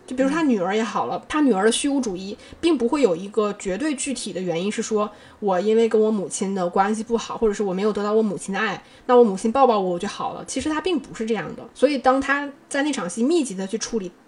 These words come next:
Speaker 1: 大多数人的这种情绪满足的时候，我会觉得其实他处理的相对而言是比较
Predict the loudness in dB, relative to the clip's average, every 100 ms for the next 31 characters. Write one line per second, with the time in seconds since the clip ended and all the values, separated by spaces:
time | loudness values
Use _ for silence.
0 | -12 -4 4 4 6 0 0 0 -2 -2
1 | -2 -2 -4 -6 -6 -4 -2 -4 -6 -12
2 | -8 -10 -8 -6 -6 -4 -6 -8 -8 -8
3 | -6 -6 -6 -8 -6 -4 -2 -2 -2 -4
4 | -8 -6 -6 -6